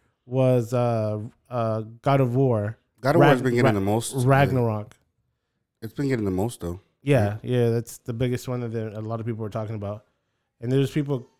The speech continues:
Speaker 1: shitting on, like, the quality of the game, like, but I'm like, it's a demo, so it's not like
Speaker 2: They're really crapping on it, but they, there's so much hype, and then there's still crap. You know what kills me is I think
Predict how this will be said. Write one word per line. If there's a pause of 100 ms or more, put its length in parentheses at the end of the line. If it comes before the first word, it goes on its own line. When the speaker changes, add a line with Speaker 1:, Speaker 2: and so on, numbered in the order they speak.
Speaker 1:
shitting
on,
like,
the
quality
of
the
game,
like, (320)
but
I'm
like,
it's
a
demo,
so
it's
not
like (920)
Speaker 2:
They're
really
crapping
on
it,
but
they,
there's
so
much
hype,
and
then
there's
still
crap. (420)
You
know
what
kills
me
is
I
think